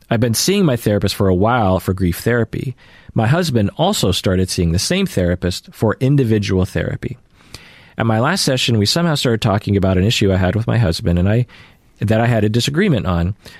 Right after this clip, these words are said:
The therapist became very defensive and upset. The way he talked was, the way he was talking, the way my therapist was talking to me made me feel shamed, judged, and belittled. The conversation became heated. I was so upset I cried about it the rest of the evening.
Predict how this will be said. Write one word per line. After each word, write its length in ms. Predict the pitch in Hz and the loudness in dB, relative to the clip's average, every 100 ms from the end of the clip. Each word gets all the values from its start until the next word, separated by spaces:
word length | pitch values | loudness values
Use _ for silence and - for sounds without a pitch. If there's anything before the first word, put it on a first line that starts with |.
| - | -6
The 100 | 110 | -2
therapist 400 | 147 165 170 - | 0 0 -2 -2
became 240 | 135 120 | 0 0
very 180 | 104 120 | 2 0
defensive 520 | 180 - 147 - 156 | 0 -2 -4 -2 -2
and 100 | 156 | -2
upset. 400 | 156 - 254 - - - - - - - _ | -2 -4 -4 -6 -8 -18 -18 -20 -20 -20 _
The 100 | 117 | 0
way 260 | 110 127 156 | 2 2 2
he 180 | 170 | 0
talked 420 | 160 143 113 120 - | 0 0 0 -2 -2
was, 640 | 107 104 104 104 104 - - _ | 2 4 4 4 2 -2 -10 _
the 100 | - | -2
way 200 | 113 143 | 2 2
he 140 | 170 165 | 2 2
was 220 | 123 - | 2 0
talking, 420 | - 156 160 110 | -2 -4 -2 0
the 80 | 101 | 2
way 80 | 120 | 2
my 140 | 117 | 0
therapist 360 | 107 110 95 - | 0 0 -2 -2
was 140 | 90 | -2
talking 280 | 139 147 127 | -2 -2 0
to 60 | 101 | 2
me 120 | 98 | 2
made 200 | 98 107 | 2 4
me 80 | 98 | 2
feel 160 | 85 85 | 2 -2
shamed, 440 | - 131 127 127 | 0 0 2 0
judged, 300 | - 98 98 | 0 0 0
and 100 | 90 | 0
belittled. 460 | 87 85 - - 127 - - - - | 0 0 -2 -6 -10 -18 -20 -20 -8
The 80 | - | -4
conversation 580 | 127 139 147 139 135 113 | 0 0 0 0 0 0
became 300 | 101 98 87 | 0 2 2
heated. 420 | 117 135 131 131 - - - | 2 2 0 -2 -12 -20 -6
I 80 | 104 | 0
was 140 | 98 | 0
so 160 | - 156 | 2 0
upset 320 | 160 - 110 | -2 -2 0
I 80 | 87 | 0
cried 460 | - 139 127 131 120 | -2 -2 0 0 0
about 220 | 107 104 | 0 0
it 60 | |
the 100 | - | 0
rest 220 | 87 98 - | 0 -2 -4
of 40 | |
the 140 | - | -2
evening. 380 | 110 110 104 107 | -2 0 0 0